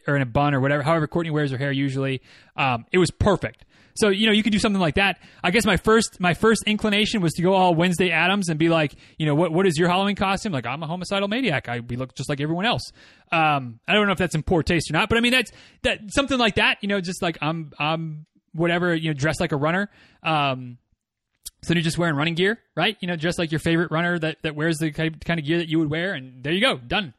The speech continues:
Some elite runner. Um, but, but yeah, I mean, I feel like the easy ones,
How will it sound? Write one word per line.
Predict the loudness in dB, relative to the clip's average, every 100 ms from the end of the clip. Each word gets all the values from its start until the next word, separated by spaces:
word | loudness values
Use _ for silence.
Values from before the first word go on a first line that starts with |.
| _
Some | -6 -2 0
elite | 0 -2
runner. | -4 -4 -6 _ -20 _ _
Um, | 0 2 0 -6 -10 -6
but, | 0 0 0 _
but | -2
yeah, | 0 0
I |
mean, | 0 0
I |
feel | 2
like | 0
the | 2 0
easy | 2
ones, | 2 2 2 -2